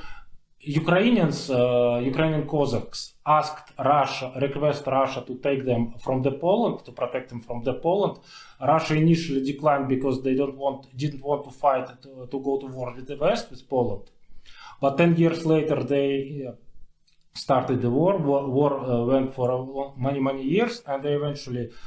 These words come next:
uh, took over the east of the Dnipro River and Kiev.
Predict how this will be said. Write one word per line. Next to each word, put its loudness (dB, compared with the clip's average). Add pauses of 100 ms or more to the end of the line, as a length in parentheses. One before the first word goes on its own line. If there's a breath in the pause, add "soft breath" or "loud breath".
(160 loud breath)
uh, 2
took -2
over 2
the 2
east -2
of -6
the -10
Dnipro 2
River -2
and -6
Kiev. 2